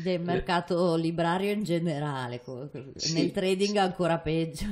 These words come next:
Speaker 2: Sì, perché si parla di qualche centinaio di copie l'anno, quando si stampa con un, eh, editore si parla del dieci dodici per cento del prezzo di copertina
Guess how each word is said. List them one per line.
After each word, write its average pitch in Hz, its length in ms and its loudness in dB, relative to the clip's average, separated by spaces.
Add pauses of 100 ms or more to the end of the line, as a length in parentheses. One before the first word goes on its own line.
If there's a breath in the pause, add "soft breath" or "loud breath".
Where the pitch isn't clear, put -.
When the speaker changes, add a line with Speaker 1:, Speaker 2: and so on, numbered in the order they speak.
(340)
Speaker 2:
Sì, - 300 0
perché 151 200 0
si - 160 2
parla 147 240 4
di 143 120 0
qualche 143 340 0
centinaio 135 960 0
di 120 120 -4
copie 127 320 2
l'anno, 151 720 4 (180 loud breath)
quando 151 240 4
si - 160 2
stampa 151 440 2
con 139 200 4
un, 139 260 6 (360)
eh, - 60 -2
editore 139 580 6
si 123 180 -2
parla 139 340 4
del 123 220 -2
dieci 139 420 4
dodici 131 380 0
per 135 200 -2
cento 143 360 0
del 123 160 2
prezzo 123 320 0
di 113 60 0
copertina 175 880 2